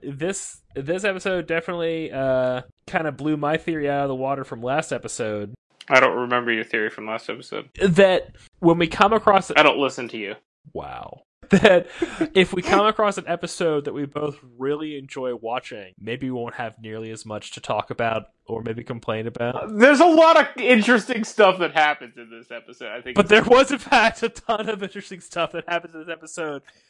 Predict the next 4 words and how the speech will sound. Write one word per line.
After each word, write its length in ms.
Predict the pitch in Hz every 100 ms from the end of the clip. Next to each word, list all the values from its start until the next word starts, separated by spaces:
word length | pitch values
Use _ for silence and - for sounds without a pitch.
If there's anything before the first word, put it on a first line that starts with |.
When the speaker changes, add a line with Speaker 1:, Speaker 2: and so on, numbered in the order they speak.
| _
Speaker 1:
that 140 | 160 151
has 680 | 196 190 208 185 170 170 _ _
long-term 1120 | 135 131 151 165 190 196 196 220 175 180 170
repercussions, 1200 | 147 151 170 156 135 139 156 147 156 160 165 -